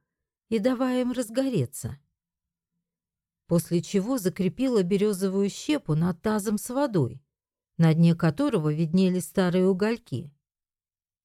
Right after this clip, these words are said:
"Так-то лучше. Да, Филька?"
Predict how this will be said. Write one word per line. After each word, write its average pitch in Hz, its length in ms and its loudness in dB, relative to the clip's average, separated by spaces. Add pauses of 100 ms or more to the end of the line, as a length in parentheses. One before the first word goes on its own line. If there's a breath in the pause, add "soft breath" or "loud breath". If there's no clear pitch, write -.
(760)
"Так-то 170 560 0
лучше. 143 680 -6 (760)
Да, 254 260 2
Филька?" 143 580 -6